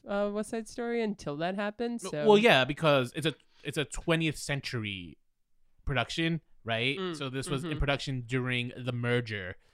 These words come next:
Speaker 2: and as a result, now Disney is the owner of this film.
Speaker 1: There you go. Well, it's just, it's such an interesting time because, you know,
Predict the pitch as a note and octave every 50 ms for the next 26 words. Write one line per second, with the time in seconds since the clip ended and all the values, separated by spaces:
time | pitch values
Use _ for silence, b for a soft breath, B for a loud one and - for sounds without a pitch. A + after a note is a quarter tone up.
0 | _ _ _ - - _ - A#2+ A#2+ A#2 A#2 A#2 A2+ A2+ A2 G#2+ - B2 B2 A#2+
1 | A2+ A#2 A2 A2 B2 A#2+ A2+ A2 A2+ A2+ A2 A2 A2 G2+ A#2+ A2 G#2 G2+ A2 G#2+
2 | G2+ F#2+ F#2+ F#2 - - G2+ G2 G2+ G2+ F#2 G#2 F#2+ G#2 G#2 F#2+ F#2 F2 - -
3 | A2+ A2 A2 G2+ F2 E2 E2 D#2+ - - F2+ F2 - F#2+ - - - - E2 -
4 | - - - - - - - - _ - _ _ _ _ _ _ _ F3 C#3 C#3+
5 | B2+ C#3 C#3+ D3 - _ b b b b b b b A3 A#3+ B3 A3+ A#3+ B3 -
6 | D4 C4 - C#4+ C4 - - E4 - D#4+ B3+ G#3+ G3+ - G#3+ - - G3 F#3 E3
7 | - F#3 E3 E3 D#3+ D#3 D3+ D3+ C#3+ D#3+ D#3+ C#3+ - E3+ D#3+ D#3+ D#3 - D#3+ D3+
8 | D3 C#3+ C#3+ C#3+ D3 C#3+